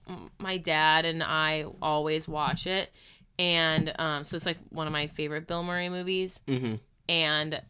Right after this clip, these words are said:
Speaker 1: uh, th-, it's very well known for its two go-, The Ghost of Christmas Past and The Ghost of Christmas Present.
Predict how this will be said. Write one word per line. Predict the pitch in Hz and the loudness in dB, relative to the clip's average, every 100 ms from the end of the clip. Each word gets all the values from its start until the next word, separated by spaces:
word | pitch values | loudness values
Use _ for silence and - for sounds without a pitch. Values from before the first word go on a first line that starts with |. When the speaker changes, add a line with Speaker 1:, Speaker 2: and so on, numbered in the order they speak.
| - - - _ - | -20 -20 -20 _ -4
Speaker 1:
uh, | 165 147 143 - 175 - _ - - - - - - - | 0 0 -2 -6 -16 -20 _ -12 -12 -12 -18 -20 -6 -2
th-, | 196 | 2
it's | 214 175 | 2 0
very | 170 165 175 202 190 | -8 -4 4 6 6
well | 185 170 | 4 0
known | 170 165 160 165 | 0 0 0 -2
for | 185 | -2
its | 175 165 - | -2 -2 -6
two | - - 180 160 160 | -10 -6 -2 0 -2
go-, | 160 156 - | -2 -2 -2
The | 170 | -4
Ghost | 160 160 170 | -2 -2 -2
of | |
Christmas | 165 165 160 | -4 -6 -6
Past | - 151 156 - | 0 2 0 0
and | 156 | -2
The | 156 | 0
Ghost | 160 160 | -2 -2
of | 165 | -4
Christmas | 175 175 - | -8 -8 -8
Present. | - 147 180 202 | -4 -2 -2 -4